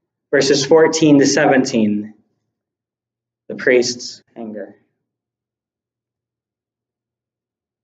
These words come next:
Matthew twenty-one fourteen. "And the blind and the lame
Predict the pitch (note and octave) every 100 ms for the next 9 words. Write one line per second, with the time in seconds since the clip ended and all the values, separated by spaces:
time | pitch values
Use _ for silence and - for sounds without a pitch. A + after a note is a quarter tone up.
0 | _ - C#3 D3 D3 D3 D3 C#3+ - -
1 | - - - C#3+ C#3+ C#3+ C3 B2+ A#2+ A#2+
2 | B2 - _ _ _ _ _ - A#2+ -
3 | - - - _ _ _ _ _ _ _
4 | _ _ _ _ _ _ _ _ _ _
5 | _ _ _ _ _ _ _ _ _ _
6 | _ _ _ _ _ _ _ _ - C#3+
7 | D3 C#3+ D3 D#3 E3+ E3 E3 E3 - -
8 | _ _ _ - C3+ C3 C3+ C3+ C3 A#2+
9 | A2+